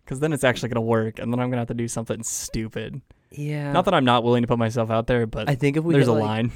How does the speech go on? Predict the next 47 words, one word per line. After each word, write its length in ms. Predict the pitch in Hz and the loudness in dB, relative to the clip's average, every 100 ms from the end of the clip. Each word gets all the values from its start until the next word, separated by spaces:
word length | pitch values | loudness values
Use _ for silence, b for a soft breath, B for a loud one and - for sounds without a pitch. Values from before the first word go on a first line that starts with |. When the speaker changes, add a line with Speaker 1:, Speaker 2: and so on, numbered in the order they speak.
| B B | B B
Speaker 2:
I 40 | 135 | -6
think 120 | 165 | 0
Speaker 1:
We 60 | 143 | 2
Speaker 2:
we 40 | |
Speaker 1:
all 80 | 120 | 2
Speaker 2:
hit, 60 | |
Speaker 1:
have 80 | 110 | 2
that 80 | 143 | 2
Speaker 2:
like, 80 | 127 | 0
Speaker 1:
line. 200 | 120 135 - - | -4 -8 -14 -20
Speaker 2:
five 540 | - - - 117 113 | -20 -14 -4 -2 -2
hundred 280 | 117 107 110 | -6 -8 -10
K, 300 | - 73 - | -14 -16 -16
like, 220 | 127 127 | -16 -16
something, 260 | - 156 139 | -12 -10 -8
like, 220 | 120 113 - _ _ 123 | -10 -12 -18 _ _ -12
out, 220 | 117 - - | -12 -10 -2
not 340 | 143 175 190 | 2 2 2
likes, 460 | 180 185 143 127 - | 2 2 2 -2 -4
Speaker 1:
Yeah, 140 | 139 | -2
but 100 | 131 | 0
then 100 | 139 | 0
you're 80 | 156 | 4
gonna 180 | 147 127 | 6 6
get 60 | |
one 100 | 131 | 4
of 40 | 127 | 2
Speaker 2:
followers. 140 | 123 | 2
Speaker 1:
those, 20 | |
like, 140 | 120 - | 0 0
"Oh, 140 | 139 | 0
the 140 | 117 113 | 2 0
boys 340 | 131 127 110 | 0 0 -2
got 340 | - 113 110 - | -4 -6 -6 -6
you," 200 | 110 117 | -6 -8
and 180 | - 120 | -4 -2
you're 120 | 117 | 0
gonna 160 | 113 | 0
end 120 | 113 113 | 0 -2
up 160 | 113 | -2
on 120 | 113 | -6
that 180 | 117 117 | -6 -6
side 120 | 123 | -6
of 60 | 117 | -6
TikTok 460 | - - 113 113 - | -8 -8 -6 -8 -10
and 120 | 110 | -12
just 220 | 120 - | -12 -16